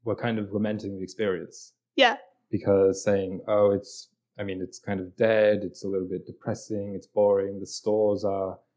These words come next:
Speaker 1: not well designed, it's not a fun
Speaker 2: Mm-hmm.
Speaker 1: experience to traverse outside the stores, there's no water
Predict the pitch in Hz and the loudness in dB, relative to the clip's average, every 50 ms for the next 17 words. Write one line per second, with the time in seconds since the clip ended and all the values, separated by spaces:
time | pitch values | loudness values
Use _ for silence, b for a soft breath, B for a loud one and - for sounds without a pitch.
0 | _ _ _ _ - 104 107 107 107 104 - - 113 107 107 107 104 101 95 98 | _ _ _ _ -18 -12 -6 -2 0 0 -2 -2 -4 0 2 4 4 4 4 2
1 | 95 113 110 110 110 110 107 107 110 - - - - - 110 107 320 311 294 302 | 2 2 2 2 0 0 -2 -2 -4 -4 -6 -8 -8 -2 2 6 6 8 8 8
2 | - - - - - 101 104 104 104 90 - - - - - - 92 98 101 104 | 6 6 4 0 0 2 2 2 2 0 -4 -8 -16 -12 -6 -4 0 2 4 4
3 | 98 - - 95 85 - - 110 117 120 110 110 - - - 113 110 110 107 107 | 4 2 0 -2 -2 0 2 2 2 2 2 0 -4 -2 0 2 2 4 2 0
4 | 101 95 - - 117 113 107 104 104 - | 0 -4 -4 -2 0 2 2 2 2 0